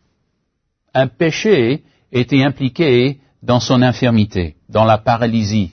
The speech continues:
de cet homme. Toute maladie ne vient pas de péché, mais certains péchés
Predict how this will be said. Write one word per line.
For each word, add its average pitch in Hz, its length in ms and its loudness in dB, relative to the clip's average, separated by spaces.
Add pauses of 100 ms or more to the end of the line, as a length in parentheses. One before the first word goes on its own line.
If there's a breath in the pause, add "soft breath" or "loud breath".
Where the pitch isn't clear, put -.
de 95 100 -6
cet 92 260 -6
homme. 90 280 -4 (1300)
Toute 262 260 0
maladie 127 680 0 (180)
ne 131 200 -4
vient 131 280 0
pas 143 320 2
de 127 100 -4
péché, 110 540 -6 (800)
mais 127 140 -2
certains 190 380 -2
péchés 113 540 -4